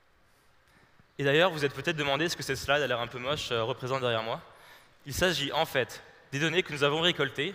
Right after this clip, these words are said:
en travaillant avec le service ambulancier de San Francisco. Et quand on les visualise, voici ce que ça donne. Voilà. Ça a quand même l'air un peu plus joli, non ? <laughs> Passons à un autre exemple. Qui dans la salle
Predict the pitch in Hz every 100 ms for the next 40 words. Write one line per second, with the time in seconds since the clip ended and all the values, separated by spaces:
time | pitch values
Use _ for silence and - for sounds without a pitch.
0 | - 139 - 139 143 143 131 120 - -
1 | - 135 147 135 - 151 135 - 147 143
2 | 139 120 113 147 - - 117 - - -
3 | - - - - _ _ - 131 165 160
4 | 143 147 139 131 165 127 120 143 - 104
5 | 98 - - - - - - - - -
6 | - - - - _ _ _ _ _ _
7 | - 120 131 135 131 117 120 120 110 104
8 | - - - - - - - - - _
9 | _ - 139 151 147 - 110 101 - -
10 | - - - - - - - 202 185 151
11 | - 156